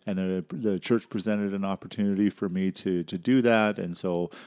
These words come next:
we, uh, had a group of people. We all trained together, had fun, worked on self-defense and drills and stuff like that. And,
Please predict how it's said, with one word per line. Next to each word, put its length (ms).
we, 380
uh, 240
had 140
a 40
group 220
of 100
people. 380
We 100
all 160
trained 320
together, 320
had 220
fun, 540
worked 240
on 120
self-defense 800
and 120
drills 420
and 100
stuff 280
like 160
that. 300
And, 260